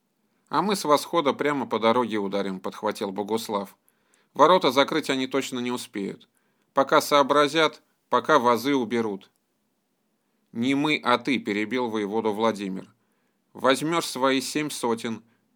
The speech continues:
хузар Йонаховых и налетишь. Захватишь ворота, а если внутрь прорвешься, совсем хорошо. Чаю за стенами вряд ли ромеи в бронях тебя будут ждать.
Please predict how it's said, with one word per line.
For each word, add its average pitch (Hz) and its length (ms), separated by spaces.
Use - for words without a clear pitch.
хузар 139 460
Йонаховых 117 760
и 156 100
налетишь. 131 680
Захватишь 143 560
ворота, 107 420
а 104 40
если 117 260
внутрь 127 320
прорвешься, 131 580
совсем 107 460
хорошо. - 560
Чаю 160 360
за 117 120
стенами 135 460
вряд 143 320
ли 113 100
ромеи 113 420
в 98 120
бронях 107 440
тебя 101 320
будут 98 340
ждать. 95 400